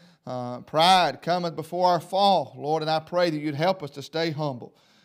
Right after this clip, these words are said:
God, give us wisdom that we need and knowledge that we need, God, to, uh, to, to lead,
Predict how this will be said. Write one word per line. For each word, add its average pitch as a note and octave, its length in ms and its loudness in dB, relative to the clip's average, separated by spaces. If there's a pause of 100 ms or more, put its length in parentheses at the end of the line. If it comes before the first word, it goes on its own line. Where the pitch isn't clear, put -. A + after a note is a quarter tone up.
God, D3+ 260 4
give E3+ 160 2
us E3+ 160 -2
wisdom F#3+ 440 2
that D#3 160 -2
we F3 200 -2
need F3 380 -2
and C3 180 -10
knowledge E3+ 400 2
that C#3+ 160 -6
we C#3 160 -6
need, C3+ 360 -6
God, D3 340 0
to, C#3 200 -8 (440)
uh, B2+ 400 -6
to, B2+ 240 -12 (360)
to D3 100 0
lead, F#3+ 480 2